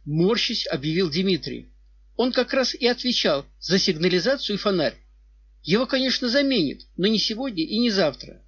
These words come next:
Их энергокомпания Непал Электрисити, такие тормоза, я вам скажу. Даже в столице из-за нее шатдауны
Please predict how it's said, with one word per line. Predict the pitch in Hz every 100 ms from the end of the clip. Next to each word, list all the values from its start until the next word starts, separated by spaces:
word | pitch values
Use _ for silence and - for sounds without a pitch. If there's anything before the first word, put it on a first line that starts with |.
| - - - - - -
Их | - 285 - - - -
энергокомпания | 202 247 208 196 220 208 269 220 143 -
Непал | 175 185 240 220
Электрисити, | 220 226 247 233 - 269 - - - - - -
такие | 233 - 320
тормоза, | - 190 185 160
я | 151 151
вам | 147
скажу. | - 175 135 117 - - - - - -
Даже | 143 202 202
в | 196
столице | - 220 277 - - -
из-за | 151 151
нее | 196 175 151 - -
шатдауны | - 196 156 254 254 196 -